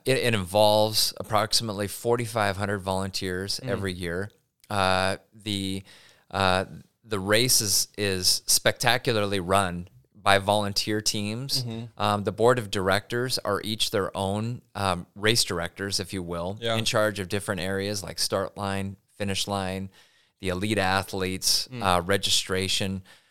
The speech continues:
Speaker 1: uh, trade show, and, and so on. Um, and,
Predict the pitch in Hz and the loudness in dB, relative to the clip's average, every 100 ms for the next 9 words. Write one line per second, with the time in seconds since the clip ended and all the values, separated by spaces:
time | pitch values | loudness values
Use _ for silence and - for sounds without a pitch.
0 | _ - 90 85 - - 98 95 - 98 | _ -6 -2 -2 0 2 4 4 4 4
1 | 98 98 87 - 95 87 - 117 104 85 | 4 0 -4 -6 -4 2 4 4 4 0
2 | 82 85 _ - 107 98 95 95 101 101 | -4 -10 _ -8 0 2 0 -4 -4 0
3 | 98 98 | 0 -2